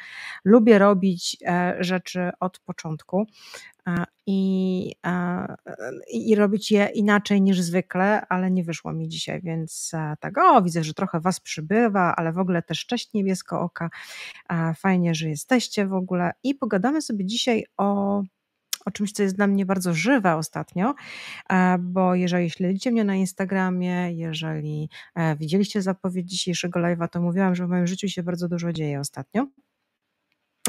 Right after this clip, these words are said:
Ale, e, jakby jak to ze wszystkim, e, jakby d-, bardzo długa droga do tego wszystkiego prowadziła i jeszcze ciągle, e, pewnie długa droga, e, przede mną. Więc ja dzisiaj opowiem wam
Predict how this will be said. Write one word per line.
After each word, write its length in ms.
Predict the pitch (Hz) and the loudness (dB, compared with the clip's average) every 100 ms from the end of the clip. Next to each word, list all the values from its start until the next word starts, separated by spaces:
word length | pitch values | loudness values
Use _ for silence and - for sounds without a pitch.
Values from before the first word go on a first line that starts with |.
| - | 4
Ale, 480 | 190 214 233 226 - | 8 10 10 8 6
e, 180 | 190 - | 2 2
jakby 440 | 185 185 190 190 | 0 -2 -2 0
jak 300 | 185 185 - - | 0 -2 -8 -2
to 280 | 185 185 180 | 0 0 0
ze 140 | 180 | -4
wszystkim, 500 | 175 175 - - 233 - - - - - | -4 -6 -4 0 0 0 -10 -12 -12 0
e, 300 | 190 185 180 - | 4 6 4 2
jakby 380 | 185 175 180 190 - - | -2 -2 0 -2 -4 -6
d-, 280 | 185 180 - | -4 -4 -4
bardzo 380 | 185 196 196 196 | 4 6 6 0
długa 420 | 180 190 185 180 | -2 -2 2 0
droga 520 | 170 175 165 160 156 | 2 0 0 0 -2
do 140 | 165 175 | -4 -6
tego 240 | 170 175 | -4 -6
wszystkiego 460 | - - - 180 185 | -8 -10 -6 -4 -4
prowadziła 720 | - 175 180 175 277 240 185 | -2 -2 -2 0 4 4 4
i 100 | 175 | 2
jeszcze 300 | 175 - 180 | -2 -4 -6
ciągle, 580 | - 175 175 175 175 | -4 -2 0 0 0
e, 280 | - 170 170 170 | -2 -2 -2 -4
pewnie 300 | 170 170 165 | -2 -2 -2
długa 400 | 160 170 165 160 | -2 -4 -2 -4
droga, 500 | 160 156 156 151 151 - | -2 -4 -2 -4 -6 -6
e, 200 | 160 156 | -4 -4
przede 320 | - 160 156 | -6 -6 -4
mną. 200 | 151 170 247 - - - - - | 0 0 0 -4 -12 -10 -12 -2
Więc 180 | 180 165 | 0 2
ja 160 | 196 | 2
dzisiaj 500 | 220 226 220 226 208 - | 2 0 0 2 2 0
opowiem 800 | 170 - - 202 202 190 180 165 | -4 -4 -2 0 2 2 0 0
wam 500 | 165 165 165 165 170 | 0 0 0 0 -2